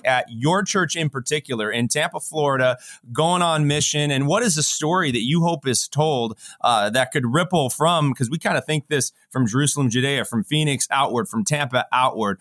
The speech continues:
What, what gives you a lot of passion about what the Lord's doing in your local church, especially as it relates to communicating the gospel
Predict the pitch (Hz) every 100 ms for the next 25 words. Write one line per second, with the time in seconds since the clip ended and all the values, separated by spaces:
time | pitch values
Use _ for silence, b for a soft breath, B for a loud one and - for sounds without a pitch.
0 | B B - 131 170 156 - 190 139 160
1 | 139 143 135 135 131 - 127 110 117 113
2 | 123 120 120 117 92 123 123 113 107 107
3 | 104 107 - 113 98 - 135 131 117 113
4 | 113 113 110 117 - 117 120 - 110 104
5 | 98 107 110 104 95